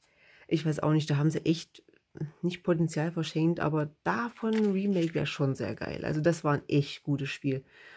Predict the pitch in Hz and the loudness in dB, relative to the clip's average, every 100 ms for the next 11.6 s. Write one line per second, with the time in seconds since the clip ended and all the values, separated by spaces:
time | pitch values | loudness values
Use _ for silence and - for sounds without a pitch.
0 | - - 147 139 127 127 - - - 156 | -4 0 4 2 0 -6 -10 -18 -10 -10
1 | 160 - 135 131 - - 127 123 139 117 | -6 0 2 0 -4 -6 -6 -6 -8 -8
2 | - 139 139 135 139 - - _ _ _ | -6 -4 -2 -2 -6 -14 -20 _ _ _
3 | - 170 190 190 185 185 185 185 185 185 | -2 0 2 2 2 0 -2 0 0 2
4 | 180 180 185 - 180 165 156 151 156 160 | 0 -2 -6 -6 -4 -4 -4 -6 -2 2
5 | 151 143 143 160 160 175 170 170 165 170 | 2 2 0 -2 -2 0 0 0 -2 -2
6 | 151 160 160 175 151 - 147 165 165 151 | 0 0 2 2 2 2 2 2 2 0
7 | 147 139 - 147 160 165 135 147 165 _ | 0 -2 -6 -2 0 0 -2 -4 -6 _
8 | _ _ _ _ _ _ _ 151 147 135 | _ _ _ _ _ _ _ -2 0 2
9 | 143 143 143 _ _ _ - - 160 147 | 0 -2 -6 _ _ _ -20 -2 2 2
10 | 143 151 147 - 151 147 147 - 151 143 | 2 0 0 -2 -2 0 -2 -6 -8 -6
11 | 143 151 170 165 160 | -4 -6 -2 -2 -2